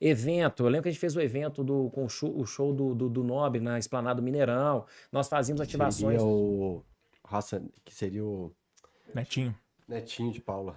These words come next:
Speaker 1: Que foi Netinho de Paula, aí deu uma repercussão, porque ele batia, batido numa mulher, aí a gente resolveu recuar. E assim, não, esse foi o segundo. O segundo que ia ser Netinho de Paula. O segundo? Ou foi esse? Acho que foi esse, né? Eu
Speaker 2: Foi.
Speaker 1: lembro que teve um problema com o Netinho de Paula.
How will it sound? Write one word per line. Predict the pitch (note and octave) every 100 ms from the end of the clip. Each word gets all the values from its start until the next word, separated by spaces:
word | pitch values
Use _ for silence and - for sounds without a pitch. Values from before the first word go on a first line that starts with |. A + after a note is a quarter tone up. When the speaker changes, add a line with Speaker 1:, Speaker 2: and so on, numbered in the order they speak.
| -
Speaker 1:
Que |
foi | A#2 C#3
Netinho | C3+ C#3
de | A#2+
Paula, | C#3 D3 C3
aí |
deu | C3
uma | C3+
repercussão, | C3 C3 - - D3 D3
porque | C#3+
ele | C#3
batia, | C3+ -
batido | C3+ C3 -
numa | C3+
mulher, | C3+ B2 C3 D#3 D3+
aí | C3
a |
gente | C3 C#3
resolveu | C3 B2 B2+
recuar. | B2 - B2 C#3+ D#3+ C3 - _ _ _ _
E | - C3+
assim, | -
não, | E3 D3 C#3 -
esse | D3
foi | D3
o | D#3
segundo. | G#3 D#3+ C#3+ C#3 A2+
O | C3
segundo | - B2+ E3
que | E3
ia |
ser | -
Netinho | D#3+ C#3 D3+
de | B2+
Paula. | - A2+ A2 A2 - _ _ _ _ _ _
O |
segundo? | C#3 A#2 B2+ D#3 A2 G2 - _ _ _ _ _ _
Ou | A2+
foi | B2+ A2
esse? | G#2+ G#2 C3+
Acho | A#2+
que |
foi | C3+ C3
esse, | C3+ C3+
né? | C3+
Eu | C3+ - _ _ _ _
Speaker 2:
Foi. | B2
Speaker 1:
lembro | D3
que | C#3+
teve | D#3
um |
problema | D#3 C#3+ C#3
com | C#3
o |
Netinho | C#3 C3+ B2+
de |
Paula. | - - -